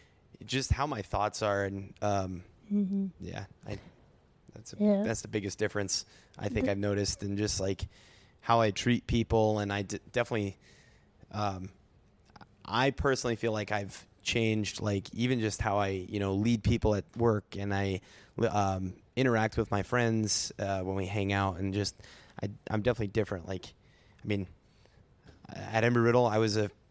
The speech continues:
Speaker 1: I'm in a fraternity, um, so yeah, the fraternity has a negative connotation to it, and just, I know that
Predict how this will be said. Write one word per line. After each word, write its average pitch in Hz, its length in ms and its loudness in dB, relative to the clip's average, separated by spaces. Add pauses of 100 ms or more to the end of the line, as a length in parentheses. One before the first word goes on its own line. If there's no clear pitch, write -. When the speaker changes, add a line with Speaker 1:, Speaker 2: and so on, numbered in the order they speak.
(240)
Speaker 1:
I'm 107 160 0
in 113 100 2
a 107 60 2
fraternity, 98 720 -2 (180)
um, 101 400 -2 (180)
so 101 400 0 (340)
yeah, 110 320 -2 (240)
the 107 280 2
fraternity 123 600 2
has 110 240 0
a 113 180 2 (280)
negative 131 380 2
connotation 127 680 -2
to 107 160 -2
it, 101 280 -4
and 104 300 -4
just, 104 300 -4 (320)
I 117 200 0
know 104 420 0 (640)
that 101 260 -6